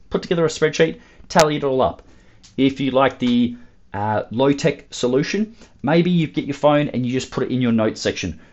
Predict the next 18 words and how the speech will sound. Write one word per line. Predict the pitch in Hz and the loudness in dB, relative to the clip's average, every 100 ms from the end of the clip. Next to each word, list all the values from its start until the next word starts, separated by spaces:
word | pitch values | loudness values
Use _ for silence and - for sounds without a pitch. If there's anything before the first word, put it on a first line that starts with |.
| - | -4
Breakfast, | 170 165 113 87 - - - | 0 0 -2 -6 -10 -18 -10
uh, | 107 104 | -4 -2
four | 101 - 156 | -2 -2 0
hundred | 156 139 | 0 -2
and | 135 | -4
twenty-eight | - 139 127 120 | -2 0 0 -2
calories. | 147 110 87 80 - - _ - | 0 0 -2 -8 -14 -20 _ -12
You | |
know, | 90 | -10
just | 117 117 | -10 -8
round | 90 87 | -6 -4
it | 85 | -6
up | - | -10
to | |
four | - 82 | -10 -8
hundred | 85 90 82 | -6 -8 -10
and | 82 | -10
thirty. | 82 85 | -10 -10